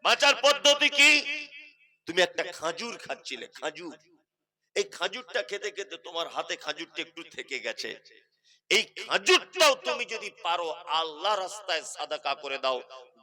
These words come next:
দান করে দাও, এর বিনিময়ে তুমি জাহান্নাম থেকে বাঁচো।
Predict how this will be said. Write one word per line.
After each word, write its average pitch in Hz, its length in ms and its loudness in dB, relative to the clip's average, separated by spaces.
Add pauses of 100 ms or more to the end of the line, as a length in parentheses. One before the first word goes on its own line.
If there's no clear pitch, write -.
দান 339 300 2
করে 320 300 6
দাও, 247 200 10 (440)
এর 294 220 10 (220)
বিনিময়ে 349 520 8
তুমি 349 260 2
জাহান্নাম 233 500 0
থেকে 165 200 -6
বাঁচো। 143 400 -4